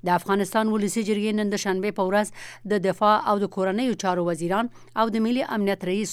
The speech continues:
وربللي وو چې په قندهار او هلمند کې د جنرال رازق او عبدالجبار قهرمان د وژلو په ارتباط د خپلو تحقیقاتو په هکله وکیلانو ته معلومات ورکړي. د افغانستان د ملي امنیت رئیس معصوم ستانکزي د ولسي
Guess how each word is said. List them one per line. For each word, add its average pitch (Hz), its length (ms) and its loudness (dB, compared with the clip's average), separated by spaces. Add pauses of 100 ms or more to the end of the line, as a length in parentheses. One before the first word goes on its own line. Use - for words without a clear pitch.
وربللي 175 460 -2
وو 240 160 0
چې - 460 -2
په 208 160 -6
قندهار 180 480 0
او 190 120 0
هلمند 185 380 -2
کې 185 120 -4
د 175 120 -2
جنرال 170 340 -2
رازق 185 340 -4 (340)
او 233 80 4 (680)
عبدالجبار 175 680 -2
قهرمان 190 460 0
د 233 100 2
وژلو 190 360 -2
په 185 140 -4
ارتباط 175 440 -4 (220)
د 202 100 -4
خپلو 277 200 2 (100)
تحقیقاتو 190 560 -2
په 170 100 -6
هکله 214 240 0 (400)
وکیلانو 175 500 0
ته 165 140 -2
معلومات 170 420 0
ورکړي. 147 280 -12 (580)
د - 20 -6 (100)
افغانستان 180 540 -2
د 190 120 0
ملي 202 140 2 (100)
امنیت 185 320 -4
رئیس 214 180 -2 (380)
معصوم 196 420 2
ستانکزي 180 480 -2
د 185 160 -2
ولسي 180 280 -4